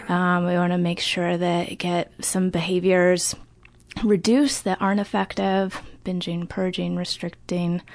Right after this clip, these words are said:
um, overeating, um, to give you a safe place to then move into the underlying issues.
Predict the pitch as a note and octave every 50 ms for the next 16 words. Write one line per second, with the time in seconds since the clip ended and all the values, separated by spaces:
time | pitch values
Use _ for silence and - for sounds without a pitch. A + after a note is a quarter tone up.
0 | - - - - - - - - - - - G#3 F#3+ F3 F3 F3 - - G3 F#3
1 | F#3 F3+ - - F3+ F3+ F3+ F3+ F3 F3+ F3 F3 - - - - F#3+ F3+ F3+ E3+
2 | F3 E3 - - G#3 - - - - - - - - - - - _ - - -
3 | - C4 G#3+ B3 A#3+ A#3 A#3+ A3+ G#3 - - G#3+ G3+ F#3+ - - - - G3+ G3
4 | F#3 - - - G3 F#3 G3 F#3 F3+ F3+ F#3 F3+ F3+ F#3 F#3 F3+ F3+ F#3 F#3 F3+
5 | F3+ F3+ F3+ G3 F3 F3 - E3 E3+ D#3+ D#3+ E3 E3 E3 E3 D#3+ E3 D#3+ E3 -
6 | - - - - - - A2+ - - - - -